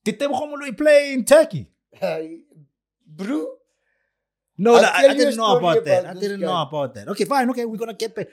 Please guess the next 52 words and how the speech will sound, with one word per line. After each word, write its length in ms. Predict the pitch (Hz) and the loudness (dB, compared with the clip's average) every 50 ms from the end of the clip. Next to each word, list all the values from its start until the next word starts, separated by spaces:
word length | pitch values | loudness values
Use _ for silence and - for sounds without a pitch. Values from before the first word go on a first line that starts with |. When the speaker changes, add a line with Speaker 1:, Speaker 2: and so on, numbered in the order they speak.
| _ _ - | _ _ -14
Speaker 1:
Didn't, 220 | 202 208 220 - _ _ _ _ - | -14 -14 -14 -14 _ _ _ _ -20
I 60 | - - | -18 -14
didn't 260 | - 165 156 151 135 | -12 -12 -12 -10 -10
know 140 | 123 131 156 156 | -8 -8 -8 -8
that 160 | - - - | -10 -12 -14
Tebogo 280 | 117 98 - _ _ | -20 -20 -20 _ _
played 200 | - 113 107 101 | -18 -16 -16 -16
in 100 | 98 98 | -16 -18
Turkey. 320 | - - 123 104 - _ _ _ _ _ _ _ _ _ - | -16 -16 -16 -16 -18 _ _ _ _ _ _ _ _ _ -12
Okay, 220 | 147 131 - 160 | -10 -6 -4 -4
fine. 280 | 147 214 190 131 - - | -2 -2 -2 -2 -4 -4
So 360 | - 202 208 180 151 - - _ _ _ _ _ _ _ _ _ _ _ _ _ _ _ _ _ _ _ - | 0 0 2 2 0 -2 -8 _ _ _ _ _ _ _ _ _ _ _ _ _ _ _ _ _ _ _ 2
Turkey 580 | - 208 214 208 214 - 202 208 196 180 _ _ - | 4 4 4 4 2 -2 -6 -6 -6 -8 _ _ -8
came 260 | - 180 180 175 160 | -4 -2 -2 -2 -4
through. 220 | - 180 165 175 | -6 -8 -8 -8
You 160 | 170 143 156 160 | -8 -10 -10 -6
got 220 | - 170 170 - | -4 -4 -4 -4
the 60 | 147 | -6
money. 480 | 131 131 127 127 131 131 131 127 127 - _ _ _ _ _ | -6 -4 -6 -6 -8 -10 -14 -16 -18 -20 _ _ _ _ _
I 40 | - - | -8 -8
forgot 200 | 180 170 180 - | -6 -6 -6 -6
to 140 | 185 - | -4 -4
ask 160 | 151 139 - 135 | -4 -6 -6 -8
you 60 | 117 | -10
this 120 | 117 87 | -12 -12
before. 300 | 107 110 - 135 123 117 | -14 -18 -12 -10 -10 -8
Like, 160 | 120 117 - - | -10 -10 -12 -10
let 100 | 151 165 | -8 -8
me 60 | 185 | -6
just 200 | 165 160 - - | -6 -8 -10 -10
Speaker 2:
Yeah. 40 | 135 139 | -10 -10
Speaker 1:
rewind 440 | 135 143 147 156 160 156 147 139 _ _ _ - | -8 -6 -4 -4 -4 -6 -8 -12 _ _ _ -20
a 40 | 107 | -16
bit. 320 | _ - 131 104 - _ - | _ -8 -8 -8 -8 _ -14
Like, 200 | 120 117 98 _ _ _ _ - | -14 -14 -14 _ _ _ _ -8
at 180 | 180 143 123 | -8 -6 -4
Wits, 220 | 170 190 - - - - | -4 -4 -4 -6 -10 -20
how, 120 | - - - - | -20 -20 -16 -12
how 60 | 180 | -10
much 200 | 202 202 175 - | -10 -10 -10 -12
money 160 | 165 165 175 165 | -14 -14 -10 -8
were 80 | 147 | -8
you 100 | 135 127 | -8 -8
getting, 300 | 117 123 123 120 113 107 | -8 -10 -10 -10 -10 -10
like, 180 | 104 98 92 - | -12 -12 -12 -14
when 100 | 104 104 | -18 -16
you 60 | 95 | -14
signed 320 | - - - 101 95 90 | -14 -14 -14 -14 -18 -20
for 100 | - 95 | -20 -20
Wits 320 | 82 85 92 85 - - - _ _ _ _ | -20 -20 -20 -20 -20 -20 -20 _ _ _ _
at 160 | 101 95 - | -20 -20 -18
that, 200 | - 95 90 _ | -18 -20 -20 _